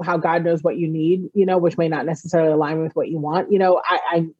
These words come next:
I needed to be a mom to these girls. These girls do more for me than I ever could in terms of, you know, showcasing resiliency, showcasing grace, showcasing, uh, strength and, and focus and determination and surviving. And, you know, they've just really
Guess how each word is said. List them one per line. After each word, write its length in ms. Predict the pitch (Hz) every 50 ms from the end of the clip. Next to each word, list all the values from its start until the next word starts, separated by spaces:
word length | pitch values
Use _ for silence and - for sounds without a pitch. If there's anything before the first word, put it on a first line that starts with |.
| _ _ -
I 120 | 196 196 190
needed 380 | 185 180 180 180 185 185 - -
to 80 | 165
be 100 | 160 170
a 60 | 165 156
mom 240 | 151 151 151 156
to 100 | 151 -
these 200 | 151 156 156 151
girls. 280 | - - 170 160 156 151
These 160 | 165 160 160
girls 380 | - 170 165 160 160 160 - - _ - - - - -
do 140 | 170 180 175
more 220 | 170 165 165 175 170
for 120 | - -
me 240 | 156 170 175 180 175
than 140 | 160 165 160
I 160 | 156 156 156
ever 280 | 156 151 151 160 151 -
could 240 | - - 185 175 156 156
in 140 | 151 165
terms 340 | - - 170 165 165 160 160
of, 200 | 170 156 156 156 - - -
you 160 | 196 190 175
know, 80 | 160
showcasing 640 | 160 156 - 175 160 - - 175 165 - 175 165 160
resiliency, 880 | 160 160 - 170 160 165 165 160 165 156 - - 160 156 156 160 165 - - - - - - -
showcasing 600 | - - 190 175 170 - 180 165 - 185 170 160
grace, 600 | 151 - 165 170 160 165 165 165 165 170 - -
showcasing, 800 | - 160 156 170 - - 170 170 160 - - 175 160 160 156 156
uh, 60 | -
strength 580 | - - - - - 185 160 160 170 170 170 -
and, 380 | 156 156 160 160 151 156 151 -
and 260 | - 165 160 156 151 _
focus 480 | - 165 170 160 - 165 160 165 156 -
and 140 | 120 160 151
determination 840 | 156 151 - 175 160 160 160 151 147 160 165 - 180 170 170 165 165
and 360 | 120 - 151 151 147 147 151
surviving. 720 | - - 151 143 147 139 151 165 160 170 165 156 156 156 147
And, 160 | 143 156 - - - - - - -
you 80 | - 196
know, 100 | 190 180
they've 180 | 180 185 180
just 200 | - 196 185 -
really 640 | 185 175 185 196 190 180 175 170 165 165 165 160